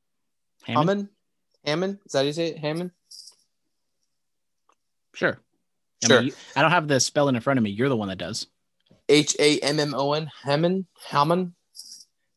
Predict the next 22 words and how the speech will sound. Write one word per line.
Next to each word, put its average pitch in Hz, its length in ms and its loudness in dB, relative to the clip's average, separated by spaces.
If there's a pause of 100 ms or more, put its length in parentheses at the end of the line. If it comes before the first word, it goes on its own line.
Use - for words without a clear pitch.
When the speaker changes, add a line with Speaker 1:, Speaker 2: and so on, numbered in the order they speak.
(680)
Speaker 1:
Good 123 80 -2
little 107 120 -4
Spanish. 123 500 -2
Hamon. 131 440 -2 (640)
Speaker 2:
Hamon. 175 720 2 (800)
Could 302 260 4
she 254 320 0
s-, - 480 -4 (140)
at 190 240 0
some 220 300 0
point 175 340 -4
become 165 220 -2
the 151 80 4
first 151 280 -2
ever 135 160 -2
full-time 131 440 0
head 117 180 -4
coach 120 180 0
of 120 120 -2
a 120 40 0
team? 120 360 -2 (260)
Uh, 339 920 -2